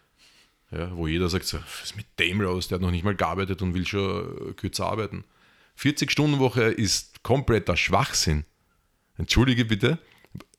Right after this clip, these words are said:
schauen wir sich eine Arbeitswoche an, Montag bis Freitag gehörst du der Firma. Weil du stehst in der Früh auf und was, was, das Erste, was du machst, ist, dich vorbereiten für deine Arbeit. Am Sonntagabend beginnt dieser Prozess eigentlich.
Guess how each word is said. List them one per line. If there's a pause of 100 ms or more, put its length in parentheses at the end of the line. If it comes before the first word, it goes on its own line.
schauen
wir
sich
eine
Arbeitswoche
an,
Montag
bis
Freitag
gehörst
du
der
Firma. (460)
Weil
du
stehst
in
der
Früh
auf
und
was,
was,
das
Erste,
was
du
machst,
ist, (400)
dich
vorbereiten (100)
für
deine
Arbeit. (500)
Am
Sonntagabend
beginnt
dieser
Prozess
eigentlich.